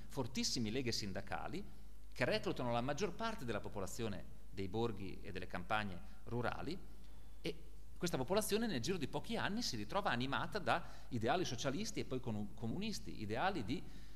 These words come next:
eh, conflitto e spesso anche di rivoluzione, di sovvertimento radicale dell'esistente. E, e questa è la radice de-,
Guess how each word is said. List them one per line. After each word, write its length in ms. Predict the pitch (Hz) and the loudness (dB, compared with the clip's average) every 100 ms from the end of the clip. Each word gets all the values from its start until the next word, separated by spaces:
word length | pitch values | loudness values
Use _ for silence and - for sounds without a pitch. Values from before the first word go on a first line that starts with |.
| - | -6
eh, 220 | - 65 58 | -4 -4 -2
conflitto 600 | 120 104 180 262 - 120 | 2 2 2 0 2 0
e 80 | 98 | 0
spesso 320 | - 226 113 | -2 -2 -2
anche 200 | 170 123 | -2 0
di 100 | 120 | 0
rivoluzione, 560 | 110 98 87 - 220 | 0 0 -2 0 0
di 60 | 110 | 0
sovvertimento 760 | - 120 110 139 - 196 220 110 | -2 0 0 0 0 -2 -2 -2
radicale 360 | 98 92 160 | -2 0 0
dell'esistente. 800 | 107 90 87 - 67 - - - - - - - - - - - - - - - - - - | 0 -2 -2 -4 -4 -6 -6 -6 -6 -6 -6 -6 -6 -4 -4 -4 -4 -4 -4 -4 -4 -4 -4
E, 140 | 117 - - - - | -4 -4 -4 -6 -4
e 120 | 107 | 0
questa 320 | - 233 - | 4 4 6
è 20 | |
la 80 | 120 | 4
radice 480 | 104 104 117 117 117 - - - - - | 4 2 2 0 0 -4 -4 -4 -4 -4
de-, 100 | - | -4